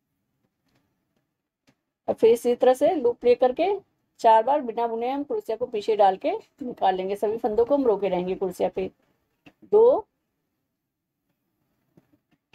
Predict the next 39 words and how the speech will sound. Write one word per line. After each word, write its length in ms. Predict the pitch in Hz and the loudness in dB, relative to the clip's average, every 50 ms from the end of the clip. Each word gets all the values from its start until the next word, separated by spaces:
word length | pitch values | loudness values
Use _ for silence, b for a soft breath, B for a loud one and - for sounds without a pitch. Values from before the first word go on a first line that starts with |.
| _ _ - | _ _ -2
loop 280 | 214 220 240 240 247 | 0 2 0 2 4
लेना 240 | 247 247 240 262 262 | 4 4 4 4 0
है, 220 | 269 294 320 370 453 - _ - | 0 0 -2 -4 -6 -8 _ -16
gap 360 | 302 - - 185 214 214 214 214 | -16 -14 -6 0 2 2 2 0
मैच 200 | 220 220 226 208 | -2 -8 -4 0
डाल 180 | 202 208 208 208 | 0 0 2 0
के 120 | 226 233 | -2 -6
पीछे 320 | - 220 202 202 - 226 226 | -6 -6 -8 -4 -4 -4 -4
से 120 | - 254 | -4 -6
फिर 120 | 254 247 214 | -6 -6 -8
loop 160 | 208 202 - | -8 -6 -6
लेके 200 | 214 202 - 208 | -6 -4 -4 -4
बाहर 300 | 190 190 190 202 202 202 | -2 -2 0 2 2 2
आना 220 | 208 214 208 220 233 | 2 2 0 -2 -6
है। 160 | 254 294 359 453 _ _ _ _ _ _ _ _ _ _ _ _ _ _ _ _ _ _ _ - | -6 -6 -6 -8 _ _ _ _ _ _ _ _ _ _ _ _ _ _ _ _ _ _ _ -20
इस 120 | - - | -10 -4
तरह 100 | - 220 | -2 -2
से 120 | 226 - 247 | 0 2 2
हमें 120 | 247 254 254 | 2 0 2
चार 280 | - 233 220 214 208 | 4 4 4 4 4
बार 140 | 220 226 226 | 2 0 0
करना 320 | 226 - 202 190 196 208 | 0 -2 -4 -4 -4 -8
है 240 | 214 247 294 359 480 - _ _ _ _ _ _ _ _ _ _ _ _ _ _ _ _ _ _ _ _ _ _ _ _ _ _ _ _ _ _ _ _ _ _ _ - | -8 -6 -6 -8 -8 -10 _ _ _ _ _ _ _ _ _ _ _ _ _ _ _ _ _ _ _ _ _ _ _ _ _ _ _ _ _ _ _ _ _ _ _ 0
और 100 | - 196 | 0 0
फिर 160 | 214 - 233 208 | 2 0 0 2
जो 160 | 196 226 - - - | 4 2 2 0 -6
जितने 340 | 196 175 202 - - 226 233 | -14 -12 -12 -8 -6 -4 -2
फंदे 260 | - 240 220 220 233 | -2 -2 0 2 2
होंगे 220 | 233 233 240 240 | 2 2 2 0
हमारे 260 | 247 247 240 247 254 269 | 0 2 0 0 0 -2
इस 100 | 269 - | -6 -6
पे 160 | - 302 311 | -6 -4 -4
सबको 280 | 302 233 202 - 240 254 | -4 -6 -8 -8 -8 -6
हम 100 | 262 233 | -4 -4
एक 140 | 196 175 | -4 -2
बार 160 | - 190 185 185 | -2 -2 -2 -2
में 100 | 185 190 | -4 -6
निकाल 280 | 196 190 - 208 196 196 | -6 0 2 2 2 0
के 220 | 196 277 302 392 | 0 -4 -4 -6